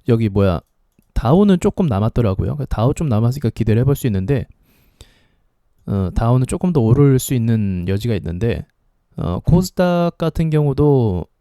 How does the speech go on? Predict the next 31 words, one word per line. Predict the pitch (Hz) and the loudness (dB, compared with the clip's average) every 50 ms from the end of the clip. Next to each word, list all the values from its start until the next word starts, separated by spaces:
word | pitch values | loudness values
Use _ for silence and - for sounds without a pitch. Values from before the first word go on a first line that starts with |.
| _ _ | _ _
저항 | - - 127 127 131 131 120 | -2 0 2 2 4 4 2
부근이기도 | 117 110 110 98 95 95 98 - 90 110 | 0 0 0 -2 -2 -4 -6 -6 -6 -4
하고 | 139 139 - 101 95 92 110 160 - - | -4 -4 -2 -2 -2 -2 -2 -4 -6 -6
이 | - 98 95 104 | -8 -8 -6 -2
위에까지도 | 107 113 117 - - 113 104 101 107 104 | -2 -2 -2 -2 -2 -4 -4 -4 -4 -4
볼 | 117 - 110 | -4 -6 -6
수 | - 110 | -6 -8
있어요. | 104 - - - 87 92 110 - _ _ _ _ _ - - _ _ _ _ _ _ | -8 -8 -8 -8 -8 -8 -10 -12 _ _ _ _ _ -20 -20 _ _ _ _ _ _
그래서 | - - 110 104 | -14 -10 -6 -2
요 | 107 117 151 | 0 0 2
부분까지 | 180 202 190 208 202 185 196 185 170 160 | 2 0 0 0 0 2 2 0 0 0
좀 | - 175 156 | 0 -2 -2
남은 | 123 98 113 156 180 165 | 0 0 0 2 2 2
여지를 | 135 110 117 123 151 151 156 143 | 2 2 2 2 0 0 0 0
줄 | - 117 113 117 120 117 117 113 113 | 0 0 0 2 2 2 2 0 0
수는 | 113 - - 175 180 202 196 196 185 170 139 107 90 - - _ _ _ _ _ _ _ _ _ _ _ _ _ _ _ _ _ _ - | -2 -2 -2 0 0 2 2 2 2 0 0 -2 -4 -8 -10 _ _ _ _ _ _ _ _ _ _ _ _ _ _ _ _ _ _ -12
있을까? | 151 - - 190 185 - - 123 147 180 - _ | -10 -4 -2 -2 -2 0 0 0 -2 -2 -4 _
<laughs> | - | 2
뭐 | 131 - - | 2 4 4
좀 | - - - 160 | 4 2 0 0
싶기도 | - - - 147 127 123 | -2 -4 -6 -4 -4 -2
하네요. | 147 151 120 101 | -2 -2 -4 -4
좀 | - - - | -4 -6 -6
애매하네요. | 101 113 123 143 165 156 147 113 98 104 156 - | -6 -4 -4 -4 -4 -4 -4 -4 -6 -6 -6 -8
여기서부터 | - 95 104 117 120 117 - - 113 | -8 -8 -6 -6 -6 -8 -8 -8 -10
시작돼야 | - - 107 113 - 107 98 | -10 -10 -10 -10 -8 -8 -8
하는 | 98 95 | -8 -8
거니까. | 92 85 87 - - 92 95 147 - - _ - - - - - - - | -8 -10 -12 -12 -10 -10 -10 -10 -10 -14 _ -20 -20 -20 -20 -18 -12 -10
오프로가 | - 117 - 143 147 131 123 | -2 2 2 2 2 2 -2
올라야 | 117 113 107 101 98 95 | -4 -4 -4 -4 -6 -6
되는데. | 101 92 92 87 95 101 120 160 | -6 -8 -8 -8 -8 -10 -10 -12